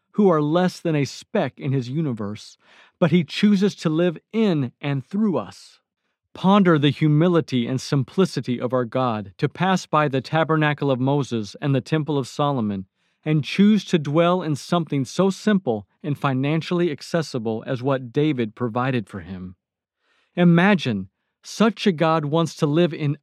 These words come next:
us. He wants us to be blessed both now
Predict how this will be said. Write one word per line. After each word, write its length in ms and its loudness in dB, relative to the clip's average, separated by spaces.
us. 560 -2
He 160 6
wants 320 4
us 280 2
to 140 2
be 140 2
blessed 480 2
both 220 0
now 520 2